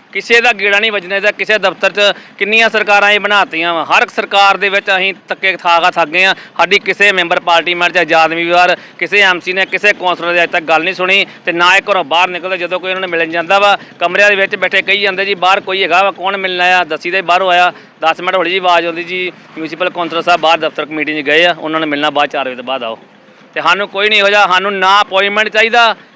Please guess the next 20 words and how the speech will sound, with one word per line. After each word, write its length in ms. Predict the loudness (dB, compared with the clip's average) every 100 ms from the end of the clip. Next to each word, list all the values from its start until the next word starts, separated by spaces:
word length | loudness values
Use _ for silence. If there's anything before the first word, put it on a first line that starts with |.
| _
ਤੇ 80 | -4
ਨਾ 240 | 2 2
ਕਿਸੇ 280 | 0 -6 -4
ਦੇ 100 | -2
ਬਰਖਲਾਫ 460 | -2 -2 0 0 0
ਹੀ 60 |
ਬੋਲਣਾ। 440 | -4 -6 -4 -4 -6 -14 -14
ਜਦੋਂ 160 | 0 2
ਆਪਾਂ 180 | 4 2
ਇਹਨਾਂ 120 | 2
ਕੋਲ 100 | 2
ਇਲੈਕਸ਼ਨ 360 | 0 -2 -6 -4
ਦੇ 100 | -4
ਵਿੱਚ, 160 | -2
ਇਹਨਾਂ 440 | -4 -4 -8 -6 -4
ਕੋਲ 100 | -4
ਵੋਟਾਂ 260 | -2 -2
ਮੰਗਣ 240 | 0 -2 0
ਜਾਂਦੇ 340 | 0 2 2
ਆ 120 | 0